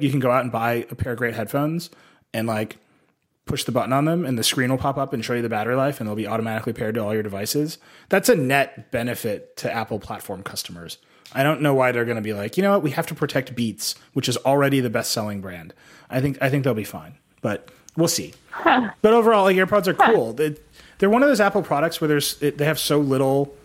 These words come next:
Speaker 1: 'cause they're not gadgety. There's no, like, buttons or settings.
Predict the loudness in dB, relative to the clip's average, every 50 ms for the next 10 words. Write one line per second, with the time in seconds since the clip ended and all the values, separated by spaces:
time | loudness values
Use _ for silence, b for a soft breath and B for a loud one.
0 | _ _ _ -2 0 2 2 2 4 4 4 4 2 2 0 -2 -6 -14 -10 -6
1 | -6 -4 -2 -2 -2 0 0 0 2 2 2 0 0 0 0 0 0 -2 -4 -4
2 | -4 -4 -2 -4 -4 -4 -2 -2 -2 -2 -2 -2 -4 -4 -2 -4 -4 -6 -8